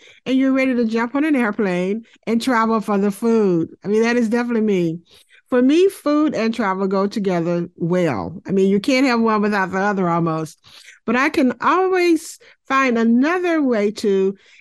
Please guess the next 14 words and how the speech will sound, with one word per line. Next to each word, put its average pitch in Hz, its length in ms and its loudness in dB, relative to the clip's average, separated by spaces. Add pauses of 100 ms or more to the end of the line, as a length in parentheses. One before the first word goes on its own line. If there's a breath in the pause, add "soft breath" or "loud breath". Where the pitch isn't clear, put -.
enjoy 208 400 0
a 202 40 0
destination, 190 920 -2 (260 loud breath)
and 302 160 0
that 349 140 2
is 370 160 0
to 262 100 -2
go 233 380 2
and 208 200 -2
travel 202 560 -2
for 170 220 -2
a 190 60 0
new 285 280 2
restaurant 220 580 -4